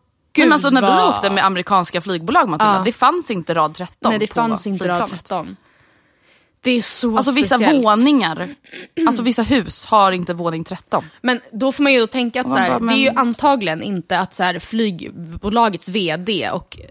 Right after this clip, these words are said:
Speaker 2: styrelse har haft ett så här möte om varför det här är moraliskt rätt att göra. Det måste ju vara för att de
Speaker 1: Nej.
Speaker 2: har haft så mycket jobbiga, konstiga, neurotiska f-, alltså, passagerare som så här vägrar
Speaker 1: Mm.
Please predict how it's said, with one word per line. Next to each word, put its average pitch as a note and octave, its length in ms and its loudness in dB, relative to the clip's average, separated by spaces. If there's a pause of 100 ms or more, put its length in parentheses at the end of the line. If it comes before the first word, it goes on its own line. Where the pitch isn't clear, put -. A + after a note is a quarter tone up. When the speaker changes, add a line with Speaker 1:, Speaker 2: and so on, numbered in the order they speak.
Speaker 2:
styrelse G3 840 -2 (280)
har G#3 160 0
haft G3 240 -2
ett E3+ 140 -6
så F3+ 80 -4
här D#3 200 0 (260)
möte G3+ 580 0
om F3 280 0
varför F3 320 -2
det F3+ 60 -2
här E3 180 -2
är D#3+ 40 -6
moraliskt D#3+ 640 -6
rätt - 280 -6
att F3 120 -8
göra. G3 340 0
Det G3+ 120 -2
måste A3 380 0
ju A#3 60 2
vara F3+ 200 4
för F3 80 -6
att F3 80 -6
de F3 120 -2
Speaker 1:
Nej. D#3 80 -2
Speaker 2:
har F#3 200 -2
haft - 300 -6
så A#3+ 440 0
mycket G3+ 600 -4 (360)
jobbiga, G3 720 -2
konstiga, G3 880 -2
neurotiska F#3+ 1000 -2 (500)
f-, - 260 -18
alltså, F#3+ 240 -4
passagerare F#3+ 840 -2
som F3+ 200 -8
så F3 100 -6
här F3 100 -8
vägrar F3+ 640 0
Speaker 1:
Mm. D3+ 240 -6